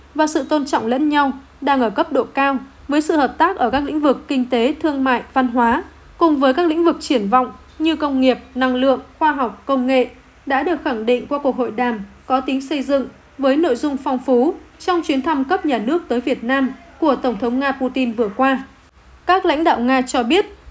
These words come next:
việc làm sâu rộng thêm sự hợp tác với Việt Nam là một trong những hướng đi ưu tiên trong chính sách đối ngoại của Liên bang Nga tại khu vực châu Á-Thái Bình Dương. Lãnh đạo Nga tin tưởng, bằng những nỗ lực chung, hai nước sẽ tiếp tục phát triển một cách toàn diện quan hệ đối tác chiến lược toàn diện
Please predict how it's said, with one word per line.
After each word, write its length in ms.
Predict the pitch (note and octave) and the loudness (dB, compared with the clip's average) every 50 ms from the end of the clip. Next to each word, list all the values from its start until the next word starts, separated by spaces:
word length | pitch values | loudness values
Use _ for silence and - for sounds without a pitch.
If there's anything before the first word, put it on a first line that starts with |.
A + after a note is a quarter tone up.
| - | -4
việc 160 | - D#4+ D#4 C4+ | -2 -2 0 2
làm 200 | D4+ D4 C#4+ C4+ | 2 2 2 0
sâu 240 | C#4 - F4 E4 | 0 0 0 0
rộng 220 | D4+ D4 B3+ A3 A3+ | 2 0 0 0 -2
thêm 240 | - C#4+ C#4+ C4+ C4 | -2 0 0 2 0
sự 160 | C4 D#4 B3+ | 0 0 -2
hợp 180 | A3+ G#3+ G#3 | -2 -2 0
tác 220 | - D4 E4 F4 E4+ | 2 2 2 2 2
với 120 | C4 B3+ | 0 2
Việt 220 | B3+ D#4 C#4 B3 A#3+ | 2 2 0 0 0
Nam 360 | A#3+ C#4 C#4+ C#4 C4 C4 - - - - | 2 2 2 2 0 -2 -4 -10 -14 -4
là 100 | - D#4 | -2 0
một 140 | D4 C#4+ D4+ | 2 2 0
trong 260 | C#4+ - F4+ F4 E4 | 0 0 0 0 2
những 160 | D4+ C#4+ C#4+ C#4 | 2 2 2 2
hướng 180 | C#4 C4 C4+ | 2 2 2
đi 120 | D4+ D4+ C4 | 2 0 0
ưu 160 | C4+ C4+ C4+ C4+ | 0 -2 -2 -2
tiên 220 | - D4 D4 C4 B3 | -2 0 0 0 0
trong 240 | - - C4+ B3 A#3+ | 0 0 0 0 0
chính 140 | - C4 A#3 | -2 -2 -2
sách 220 | - - F4 D#4+ | 0 0 0 2
đối 140 | C4 A#3 A#3 | 2 2 2
ngoại 240 | B3 C#4 C#4 B3 G#3+ | 2 2 2 0 0
của 180 | - - A#3+ | 0 0 0
Liên 200 | G#3+ A3 B3 B3+ | 2 2 2 2
bang 220 | A#3+ B3 A#3+ A#3+ B3+ | 2 2 0 0 2
Nga 200 | C4+ C4+ C4+ C4 C4+ - - - - - - | 2 2 2 0 -2 -6 -14 -20 -20 -6 -2
tại 160 | - D#4 C#4 | 0 0 0
khu 180 | D#4+ - F4+ E4+ | 2 0 0 2
vực 200 | C#4 C4+ B3 B3+ - | 2 0 0 -2 -2
châu 220 | - D4 C4+ B3+ | -2 0 2 4
Á-Thái 360 | A#3+ A3+ A#3 C4 B3+ - A3+ | 4 2 2 0 0 -2 -2
Bình 200 | A3 A#3+ C4 A3+ | 0 0 -2 -2
Dương. 280 | G3 G#3 C#4 C#4+ C#4+ B3 - - - - - - - - - - - - - | 0 0 2 2 2 0 -2 -6 -12 -20 -20 -20 -20 -20 -20 -20 -20 -8 -2
Lãnh 200 | D#4+ C#4+ C#4+ D#4 | -2 0 2 2
đạo 140 | D#4+ D#4+ B3+ | 2 4 4
Nga 180 | C4 C4+ C4 | 4 2 0
tin 240 | B3+ C4 C#4 C4 B3 | 0 0 0 0 0
tưởng, 260 | C4 D4 C#4+ B3 G#3 G3 - - - - | 2 2 2 2 0 -2 -6 -12 -10 -2
bằng 200 | C#4 D#4 D4+ D4 | 0 2 2 2
những 200 | D4 D4 D4 D#4+ | 2 0 2 2
nỗ 100 | E4 D#4+ | 2 4
lực 160 | F#4 F4+ C4+ - - | 4 4 2 0 0
chung, 260 | - D#4+ D#4+ D#4 C4+ - - - - - | 0 2 2 2 0 -2 -6 -12 -8 -4
hai 120 | F4+ F4 | 0 2
nước 200 | E4 D#4+ F#4+ G4+ | 2 4 4 4
sẽ 140 | G4 - B3+ | 2 2 0
tiếp 200 | B3+ E4+ F4 F4 | 0 -2 -2 0
tục 200 | - C4 A#3 - | 0 -2 0 0
phát 160 | - D#4+ D#4+ | 0 -2 0
triển 280 | D#4+ - D4+ C4 A3 A3 | 0 0 0 0 2 2
một 160 | A3+ A3+ G#3+ | 0 -2 0
cách 160 | - D4+ - - - | 0 -2 -2 0 0
toàn 180 | - B3+ A#3 | 0 0 0
diện 300 | G#3+ G3+ C4 C#4 C4 A#3 - - - - - | 0 0 2 2 2 0 -2 -8 -20 -20 -2
quan 180 | - F4 F4 D#4+ | 0 2 2 2
hệ 160 | D#4+ D#4+ A#3+ | 0 -2 0
đối 160 | A#3 B3 B3 | 2 0 2
tác 220 | B3 C4 E4 E4+ - | 2 2 0 0 0
chiến 180 | - C4 A#3 | 0 0 2
lược 280 | A#3+ C#4+ D4+ C4 D#4 - | 2 2 2 0 0 0
toàn 200 | - B3+ A#3 A3 | 0 0 0 0
diện 240 | G#3 - C4+ C4 | 0 2 2 2